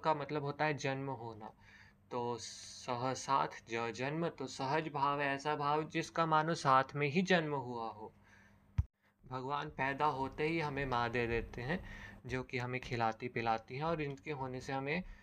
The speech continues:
आश्वासन भी रहता है कि सब अच्छा रहेगा। यही भाव हम आगे लिए रखें कि अब भी हमारे साथ भगवान हैं, भले ही कम खाने को मिल रहा है लेकिन हमें खिलाया जा रहा है, भगवान हमें खिला रहे हैं। हमें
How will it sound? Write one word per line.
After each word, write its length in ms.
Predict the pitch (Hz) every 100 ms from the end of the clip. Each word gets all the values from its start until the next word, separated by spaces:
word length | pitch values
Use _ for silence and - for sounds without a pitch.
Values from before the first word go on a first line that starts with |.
| - -
आश्वासन 640 | 131 127 139 139 139 170
भी 120 | 156 143
रहता 300 | 131 127 139
है 60 |
कि 120 | 147
सब 220 | 165 165 165
अच्छा 300 | 165 - 165
रहेगा। 720 | 151 120 110 107 - - - - - - - -
यही 420 | 117 143 147 202
भाव 300 | 175 170 160
हम 200 | 151 165
आगे 400 | 135 147 143 156
लिए 280 | 139 156 165
रखें 400 | 139 - 127 120
कि 320 | 147 156 156 - -
अब 200 | - 156 143
भी 120 | 190
हमारे 440 | 151 135 127 127
साथ 220 | 131 131 123
भगवान 600 | 117 117 113 113 113 110
हैं, 160 | 107 - - - - 123
भले 280 | 120 123
ही 140 | 143 151
कम 280 | 147 139 135
खाने 360 | - 127 135
को 140 | 135 139
मिल 180 | 135
रहा 160 | 127 147
है 80 | 185
लेकिन 400 | 180 - 185 180 - -
हमें 260 | 127 156
खिलाया 460 | 151 131 120 120 156
जा 200 | 143 139
रहा 240 | 151 135
है, 100 | 117
भगवान 460 | 104 104 107 110 113
हमें 220 | 117 127
खिला 360 | - 143 165 185
रहे 260 | 156 131
हैं। 260 | 113 110 - - - - - - - - _ - - - - - -
हमें 520 | 120 120 127 127 123